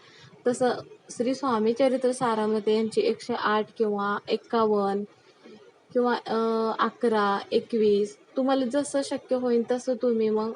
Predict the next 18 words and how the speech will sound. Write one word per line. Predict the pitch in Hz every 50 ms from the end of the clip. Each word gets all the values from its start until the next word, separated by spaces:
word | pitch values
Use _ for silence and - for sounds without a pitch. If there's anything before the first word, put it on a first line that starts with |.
| - -
ए-, | - 220 220 226 - 214
यांचे | 226 233 226 226 208 - 220
पारायण | 202 220 214 214 202 208 208 220
करू | 226 - 240 214 220
शकता. | 226 - 233 202 - _ - 196 196 220 - - _ - - - - - - - -
तीन | 262 262 254
दिवसाचे | 254 277 285 269 285 240 208 214
पारायण | 208 220 214 214 208 214 220
झाल्यानंतर | 240 233 226 214 214 214 214 208 202 202 202 208 - - - - -
तु-, | 226 -
म्हणजे | 220 226 214 214
एका | - - 226 226 226 277 277
बैठकीत | 302 311 294 - 302 269 247 277 233
एक | 269 262 262 -
पारायण | 262 247 233 226 226 226 226
केल्यानंतर | 220 226 214 220 208 208 208 214 214 208 - 240
तुमचं | 233 - - - 247 240 233 - 269
एक | - - 285 269